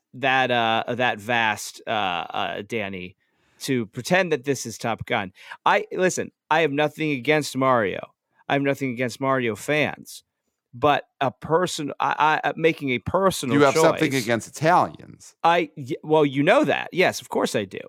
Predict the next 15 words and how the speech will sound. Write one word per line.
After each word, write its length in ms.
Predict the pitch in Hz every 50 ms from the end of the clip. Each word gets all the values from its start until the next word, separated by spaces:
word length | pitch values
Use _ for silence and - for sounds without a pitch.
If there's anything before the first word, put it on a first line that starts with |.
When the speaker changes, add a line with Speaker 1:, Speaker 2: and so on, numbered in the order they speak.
| _ -
Speaker 2:
Yes, 280 | 87 80 60 - -
of 40 | 135
Speaker 1:
But 180 | 165 175 170 -
Speaker 2:
course. 120 | - 135
Speaker 1:
that 260 | 170 185 196 185 -
is 160 | 165 147 123
not 320 | 147 156 156 151 139 127 - _
factoring 720 | 135 - - 160 151 139 127 - - 131 127 127 127 123 123
in 420 | 120 120 113 113 113 107 104 95 _ -
to 420 | - - - 131 120 117 113 110 110
my 280 | 110 131 143 151 156
decision 520 | - 160 156 - - 113 101 - 107 101 95
for 160 | - - 107 113
this 280 | 139 175 185 160 -
film. 460 | - - - 85 71 67 - - -